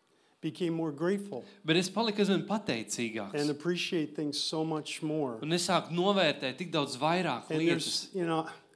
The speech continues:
Speaker 1: I, I have a lot of friends in Lafayette.
Speaker 2: Man Latvijā ir daudz draugi.
Speaker 1: And I, when I tell you I love you, I truly
Speaker 2: Un
Speaker 1: mean
Speaker 2: kad
Speaker 1: it.
Speaker 2: es saku, ka es tevi mīlu, es tiešām no sirds tā domāju.
Speaker 1: But I, I just,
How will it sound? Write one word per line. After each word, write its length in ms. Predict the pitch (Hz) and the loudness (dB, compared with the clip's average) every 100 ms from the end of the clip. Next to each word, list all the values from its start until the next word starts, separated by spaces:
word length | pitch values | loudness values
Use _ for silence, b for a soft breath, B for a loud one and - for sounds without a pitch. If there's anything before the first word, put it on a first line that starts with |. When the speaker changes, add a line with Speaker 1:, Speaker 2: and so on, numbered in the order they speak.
| _ _ b - | _ _ b 2
Speaker 1:
I, 120 | 180 202 196 | 4 4 4
I 120 | 196 | 6
have 120 | 214 | 8
a 60 | 202 | 6
lot 260 | 180 175 | 6 4
of 80 | 170 | 2
friends 340 | - 160 151 127 | -4 -6 -4 -6
in 120 | 127 | -6
Lafayette. 420 | 113 107 123 117 | -8 -12 -14 -10
Speaker 2:
Man 220 | 139 202 | 4 6
Latvijā 340 | 208 226 208 156 | 6 4 6 8
ir 60 | |
daudz 280 | 151 170 147 | 8 6 4
draugi. 400 | 139 147 117 104 - | 4 4 4 -2 -6
Speaker 1:
And 220 | 147 147 156 | -2 0 0
I, 140 | 165 | 0
when 340 | 175 170 165 | -2 -2 0
I 160 | 170 214 | 0 -2
tell 260 | 208 214 208 | -2 0 0
you 220 | 190 170 | 0 2
I 140 | 170 | 2
love 260 | 185 180 170 | 4 2 0
you, 180 | 151 127 | 0 0
I 100 | 139 | -2
truly 400 | 143 180 170 160 | -4 -4 -2 0
Speaker 2:
Un 60 | 151 | 0
Speaker 1:
mean 140 | 151 | 2
Speaker 2:
kad 100 | 170 180 | 4 4
Speaker 1:
it. 40 | |
Speaker 2:
es 100 | 170 | 6
saku, 240 | 196 202 | 4 6
ka 60 | 185 | 4
es 80 | 180 | 6
tevi 160 | 185 170 | 6 6
mīlu, 320 | 170 190 214 190 | 6 4 4 2
es 160 | - | -2
tiešām 480 | - 247 233 214 185 | 0 2 4 2 0
no 120 | 175 | 0
sirds 300 | 165 196 196 | 0 -2 -2
tā 120 | - 135 | 0 0
domāju. 320 | 139 139 120 | 2 0 2
Speaker 1:
But 180 | 160 160 | 4 4
I, 240 | 170 180 185 180 | 2 -2 -2 -2
I 40 | |
just, 380 | 165 175 - | -2 -2 -4